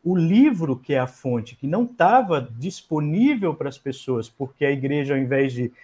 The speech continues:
amplificá-lo, tava bloqueando o acesso ao seu conteúdo, o livro passa a estar à disposição de todas as pessoas. E aí essa, digamos, uma primeira revolução na nossa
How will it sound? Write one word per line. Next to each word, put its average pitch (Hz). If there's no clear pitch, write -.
amplificá-lo, 170
tava 127
bloqueando 165
o 131
acesso 131
ao 117
seu 120
conteúdo, 123
o 156
livro 220
passa 185
a -
estar 170
à 185
disposição 170
de 175
todas 175
as 165
pessoas. 110
E 120
aí 123
essa, 160
digamos, 160
uma 151
primeira 151
revolução 143
na 127
nossa 123